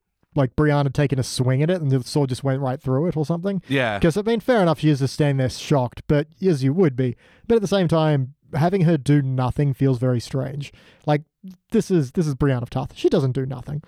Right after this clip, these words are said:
Speaker 2: Yeah, at least unsheath the sword and, you know, shake a bit as, uh,
Speaker 1: Yeah, or
Speaker 2: or
Speaker 1: just have no idea what to strike, and then all of a sudden it's gone, and you're just left there sto-, holding your sword, being like, "The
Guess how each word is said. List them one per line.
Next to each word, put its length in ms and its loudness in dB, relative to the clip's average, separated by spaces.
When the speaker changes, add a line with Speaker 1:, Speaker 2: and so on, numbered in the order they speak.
Speaker 2:
Yeah, 240 -2
at 140 -4
least 200 -4
unsheath 480 -4
the 100 -6
sword 320 -6
and, 120 -8
you 80 -6
know, 180 -4
shake 340 -4
a 80 -2
bit 200 -6
as, 440 -12
uh, 200 -8
Speaker 1:
Yeah, 140 4
or 120 2
Speaker 2:
or 20 4
Speaker 1:
just 200 0
have 220 0
no 260 4
idea 260 2
what 220 0
to 60 0
strike, 360 0
and 160 0
then 120 4
all 100 4
of 60 -2
a 40 0
sudden 200 -2
it's 120 -10
gone, 440 0
and 200 -2
you're 80 2
just 200 -4
left 180 0
there 140 0
sto-, 260 -2
holding 280 2
your 80 0
sword, 260 2
being 120 0
like, 200 -2
"The 340 0